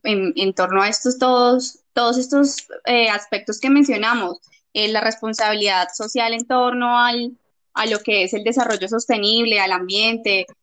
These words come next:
a lo que es una organización confiable, a lo que, lo que aporta el re-, desarrollo soste-, sostenible empresarial, eh, a las personas, a la sociedad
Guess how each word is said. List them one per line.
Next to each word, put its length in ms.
a 100
lo 180
que 320
es 120
una 240
organización 640
confiable, 840
a 160
lo 280
que, 920
lo 240
que 400
aporta 580
el 80
re-, 220
desarrollo 420
soste-, 560
sostenible 540
empresarial, 560
eh, 340
a 100
las 180
personas, 560
a 60
la 140
sociedad 720